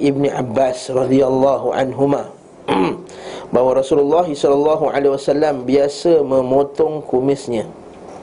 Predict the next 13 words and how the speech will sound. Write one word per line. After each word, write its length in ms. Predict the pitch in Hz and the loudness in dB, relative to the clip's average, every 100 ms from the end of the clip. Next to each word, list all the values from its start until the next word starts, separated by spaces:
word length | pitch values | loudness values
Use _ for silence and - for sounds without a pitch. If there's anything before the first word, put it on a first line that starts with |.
| - - - - - - | -16 -16 -14 -14 -10 0
Beliau 160 | 139 135 | 2 2
menyebutkan 480 | 135 147 143 143 | 2 0 0 0
bahawa 240 | 131 135 135 131 | 2 2 2 0
Ibrahim 560 | 127 127 156 160 151 | 2 0 2 0 2
biasa 400 | 127 131 - 147 | 2 2 2 2
memotong 560 | 127 127 123 160 160 151 | 2 0 0 2 0 0
kumisnya. 560 | 131 139 143 135 131 - - - 120 | 0 0 0 -2 -4 -4 -14 -10 -2
Ibrahim 320 | 117 123 127 | 0 0 0
mana 240 | 135 160 | 2 2
ni? 80 | 135 | 2
Ibrahim 400 | 117 143 160 190 - - - - - 127 | 0 2 0 -2 -10 -20 -20 -20 -8 -2
alaihissalam 480 | 135 139 147 147 | 0 2 0 0
lah. 160 | 196 | -2